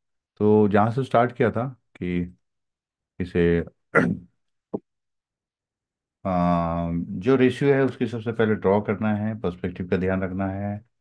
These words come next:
rule of third भी आप थोड़ा ध्यान रख सकते हैं। Rule of third में आप देखिए, गोल्डन पॉइंट, फोकल पॉइंट जो है मेरा ये है, मल्टीपल फोकल पॉइंट हो सकता है। आप कहानी क्रिएट करने के लिए जिस तरह से बच्ची को डाल दिया, एक यहाँ पे कहानी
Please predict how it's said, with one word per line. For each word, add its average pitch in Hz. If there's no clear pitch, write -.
rule 87
of 92
third 92
भी 101
आप 95
थोड़ा 95
ध्यान 92
रख 90
सकते 98
हैं। 101
Rule 92
of 90
third 87
में 92
आप 87
देखिए, 92
गोल्डन 90
पॉइंट, 92
फोकल 101
पॉइंट 98
जो 101
है 95
मेरा 92
ये 92
है, 101
मल्टीपल 104
फोकल 104
पॉइंट 101
हो 104
सकता 107
है। 120
आप 90
कहानी 113
क्रिएट 120
करने 104
के 104
लिए 98
जिस 95
तरह 95
से 95
बच्ची 90
को 104
डाल 92
दिया, 95
एक 90
यहाँ 90
पे 92
कहानी 90